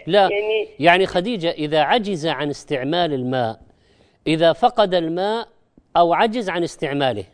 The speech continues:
Speaker 1: يجوز التيمم في حالتين:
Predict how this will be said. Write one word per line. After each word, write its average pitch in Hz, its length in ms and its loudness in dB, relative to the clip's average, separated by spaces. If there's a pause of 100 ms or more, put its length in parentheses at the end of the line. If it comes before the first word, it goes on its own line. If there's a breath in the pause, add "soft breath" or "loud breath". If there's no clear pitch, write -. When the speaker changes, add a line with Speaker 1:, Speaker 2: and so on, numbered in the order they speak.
(880)
Speaker 1:
يجوز 160 380 0
التيمم 208 520 2
في 160 140 -4
حالتين: 131 640 0